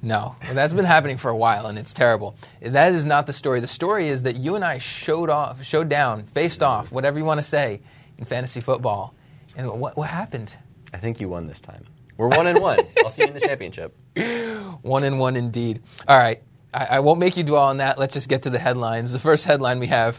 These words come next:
Speaker 1: for today is from the Financial Times. The headline is, "Investors Pitch to Take Over Much of Fannie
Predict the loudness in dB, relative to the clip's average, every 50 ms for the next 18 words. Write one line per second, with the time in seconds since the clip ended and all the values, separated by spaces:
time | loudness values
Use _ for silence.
0 | -10 -10 -8 -6 -6 -4 -2 2 4 4 4 4 2 -2 -4 -8 -16 -20 -20 -20
1 | -20 -20 -20 _ -10 -8 -8 -6 -6 -6 -6 -6 -6 -6 -6 -2 0 0 0 0
2 | 0 -2 -4 -4 -4 -4 -2 0 2 4 4 2 2 0 -2 -4 -4 -6 -8 -4
3 | -4 -4 -2 -2 -2 -2 -2 -4 -6 -6 -4 0 0 0 0 0 -2 -2 -2 -2
4 | -4 -8 -4 -2 -2 -2 0 -2 -6 -8 -10 -12 -20 -20 -20 -20 -20 -20 _ _
5 | -20 -20 -18 -12 -4 0 0 2 2 2 2 2 0 0 0 -2 -2 -4 -8 -10
6 | -10 -10 -6 -6 -4 -4 -4 -4 -6 -8 -10